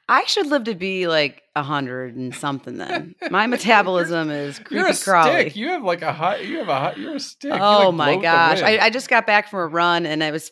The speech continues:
Speaker 1: funny because I, I, I, I felt like a tortoise. Uh, I think I was moving
Speaker 2: <laughs>
Speaker 1: slightly
Speaker 2: Running.
Speaker 1: faster than them. Uh,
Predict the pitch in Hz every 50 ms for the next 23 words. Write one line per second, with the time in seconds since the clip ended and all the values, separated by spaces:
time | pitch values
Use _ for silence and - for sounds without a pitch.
0 | _ - 151 151 156 143 143 147 - 151 147 143 143 - - 143 143 131 - -
1 | 143 143 139 139 135 131 131 131 135 131 131 131 131 _ - 185 180 180 143 139
2 | 139 135 - 135 - - 151 135 127 123 123 120 120 - - - - 135 123 123
3 | 120 120 120 120 117 - - - - 202 196 190 180 175 170 156 185 190 175 170
4 | 160 151 - - 170 190 202 226 214 220 240 262 - 247 233 240 233 - 247 233
5 | 220 226 226 220 214 220 220 214 202 190 190